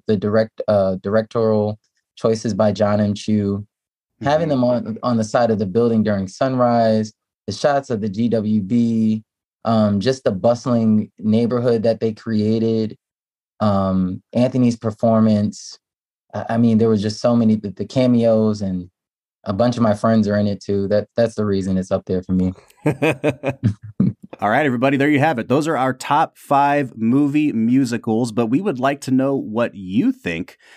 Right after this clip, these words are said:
Speaker 2: So as always, you can hit us up on our social media accounts, Facebook, Twitter, or Instagram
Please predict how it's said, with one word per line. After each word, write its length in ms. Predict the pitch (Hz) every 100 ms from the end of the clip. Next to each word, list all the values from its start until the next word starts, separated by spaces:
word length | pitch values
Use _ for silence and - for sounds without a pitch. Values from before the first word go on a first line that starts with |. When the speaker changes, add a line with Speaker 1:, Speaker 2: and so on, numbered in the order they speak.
| -
Speaker 2:
So 160 | -
as 220 | 117 147 147
always, 360 | 165 151 127
you 120 | 135
can 160 | 139 139
hit 120 | 143
us 140 | 160 151
up 160 | 143
on 80 | 131
our 120 | 117
social 340 | 123 151 143 127
media 340 | 139 143 127
accounts, 480 | 113 143 147 139 -
Facebook, 600 | - 151 135 - 147 143 -
Twitter, 420 | - 151 151 151
or 280 | 131 131 127
Instagram 760 | 131 143 - 98 87 95 107